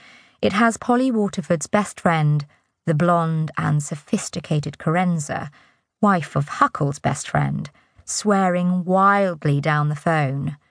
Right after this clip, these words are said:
"Stop swearing," said Polly sensibly, rubbing her eyes. "I can't make out a word you're saying."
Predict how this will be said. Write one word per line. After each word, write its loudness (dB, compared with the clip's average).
"Stop -2
swearing," 0
said -2
Polly 2
sensibly, -2
rubbing 0
her 0
eyes. -4
"I -12
can't 0
make -2
out 0
a -2
word 0
you're -4
saying." -4